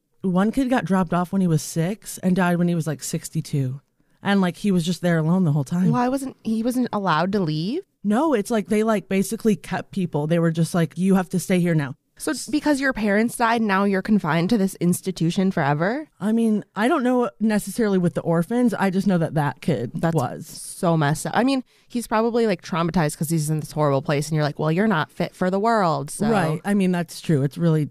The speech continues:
Speaker 1: really terrible. They even called a lot of these people inmates,
Speaker 2: Oh,
Speaker 1: and
Speaker 2: God.
Speaker 1: there were a lot of, like, mentally insane people that they just locked away. So, you know, it was one of those just horrible places that, ugh.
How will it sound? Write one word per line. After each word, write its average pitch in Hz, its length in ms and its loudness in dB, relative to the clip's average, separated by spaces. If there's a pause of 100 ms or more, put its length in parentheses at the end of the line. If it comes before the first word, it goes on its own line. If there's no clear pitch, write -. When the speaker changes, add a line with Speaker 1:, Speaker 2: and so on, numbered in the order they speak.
(120)
Speaker 1:
really 147 220 2
terrible. 127 580 -4 (400)
They 214 120 0
even 240 340 0
called 202 320 0
a 208 60 0
lot 165 220 2
of 165 120 -2
these 170 260 -4
people 175 520 -6 (120)
inmates, 214 1040 -2 (340)
Speaker 2:
Oh, 196 80 -4
Speaker 1:
and 190 440 2
Speaker 2:
God. 156 420 -2
Speaker 1:
there 202 100 2
were 202 60 0
a 208 80 2
lot 202 240 2
of, 190 100 -2
like, 185 360 -2 (260)
mentally 196 720 2
insane 185 680 2
people 220 500 0
that 190 160 0
they 175 120 2
just 165 240 -4
locked 160 340 -2
away. 208 760 2 (240)
So, - 120 -8
you 202 160 4
know, 170 160 2
it 190 160 0
was 185 220 0
one 196 160 2
of 185 100 2
those 156 220 0
just - 220 -6
horrible 156 400 -2
places 135 520 -4
that, 139 200 -12 (120)
ugh. 160 460 -4